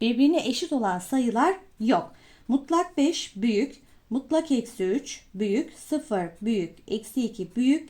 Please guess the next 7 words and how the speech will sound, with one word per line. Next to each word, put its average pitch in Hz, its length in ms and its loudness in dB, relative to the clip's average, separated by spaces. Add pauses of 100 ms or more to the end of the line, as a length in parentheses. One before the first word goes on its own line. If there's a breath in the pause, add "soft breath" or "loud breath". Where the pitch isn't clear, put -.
eksi 269 560 -2
yedi. 220 440 0 (380 soft breath)
Eğer 277 340 6 (280)
küçükten 240 600 0
büyüğe 370 360 6
yaz 330 400 6
deseydi, 320 720 2